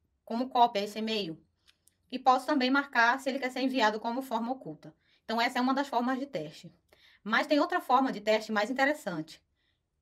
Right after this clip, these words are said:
que é essa forma aqui. Quando você,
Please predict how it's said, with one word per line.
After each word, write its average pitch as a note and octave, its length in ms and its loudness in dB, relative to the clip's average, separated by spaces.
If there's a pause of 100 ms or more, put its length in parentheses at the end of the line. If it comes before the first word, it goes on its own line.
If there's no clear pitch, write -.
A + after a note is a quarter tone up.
(840)
que B3 100 -2
é A#3+ 120 8
essa B3 180 2
forma C#4+ 260 4
aqui. G3+ 460 -6
Quando D#4+ 240 0
você, C#4 480 -2